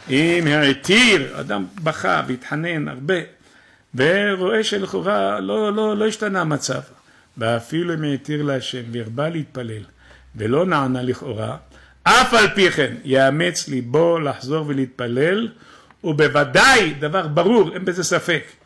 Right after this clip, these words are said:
תבוא השעה שתתמלא בקשתו,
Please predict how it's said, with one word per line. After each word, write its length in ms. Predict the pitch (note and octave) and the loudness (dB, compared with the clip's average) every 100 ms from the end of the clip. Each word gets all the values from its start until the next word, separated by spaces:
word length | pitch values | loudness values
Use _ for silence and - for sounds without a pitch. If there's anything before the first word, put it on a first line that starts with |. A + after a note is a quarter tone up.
| _ _ _ - | _ _ _ 0
תבוא 340 | B2+ A#2 F3+ | 2 4 4
השעה 840 | F3+ D3 - B2+ C3 F3 G#3 A3+ A#3 - _ - | 4 4 0 4 6 6 6 4 2 -6 _ -18
שתתמלא 680 | - B2+ D3+ - B2+ C3 E3+ | -12 -8 -8 -6 -4 0 0
בקשתו, 920 | D#3 C#3+ C3 A#2+ A2+ C#3+ F3 G#3+ A3 | 0 -2 -6 -6 -2 4 6 4 2